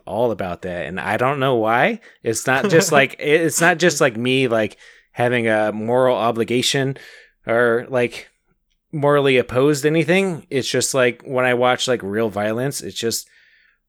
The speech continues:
Speaker 1: makes me feel gross. But when I watch fake violence, it makes me feel great.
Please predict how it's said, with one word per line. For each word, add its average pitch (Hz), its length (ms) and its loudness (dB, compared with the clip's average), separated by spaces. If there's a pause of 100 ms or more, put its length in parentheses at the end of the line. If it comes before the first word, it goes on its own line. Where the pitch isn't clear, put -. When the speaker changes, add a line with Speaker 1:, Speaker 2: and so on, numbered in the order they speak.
(180)
Speaker 1:
makes 98 320 -10
me 107 80 -8
feel 107 220 -4
gross. 104 420 -4
But 104 160 -6
when 98 140 -6
I 107 60 -6
watch 117 280 -6
fake 98 280 -10
violence, 135 420 -10
it - 80 -20
makes 92 260 -16
me 110 60 -16
feel 107 200 -14
great. - 420 -18